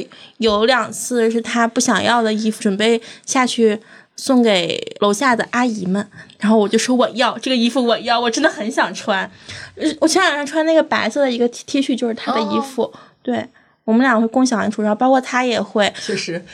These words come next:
Speaker 3: 小玲怪不得平时的风格这么跳跃呢。
Speaker 2: 多变。
Speaker 3: <laughs> 很多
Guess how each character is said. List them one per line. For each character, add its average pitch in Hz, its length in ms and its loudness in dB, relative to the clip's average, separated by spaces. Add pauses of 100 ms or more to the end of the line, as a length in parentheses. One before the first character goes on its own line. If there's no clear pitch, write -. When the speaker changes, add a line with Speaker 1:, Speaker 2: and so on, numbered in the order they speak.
Speaker 3:
小 190 200 0
玲 175 160 -2
怪 220 120 2
不 185 120 -6
得 190 100 -2
平 190 180 -2
时 190 140 -2
的 202 100 0
风 196 240 -6
格 175 140 -2
这 220 100 -6
么 190 140 2
跳 196 300 0
跃 185 160 2
呢。 - 60 2
Speaker 2:
多 - 100 4
变。 - 360 0 (180)
Speaker 3:
<laughs> - 260 -12
很 226 120 4
多 262 160 4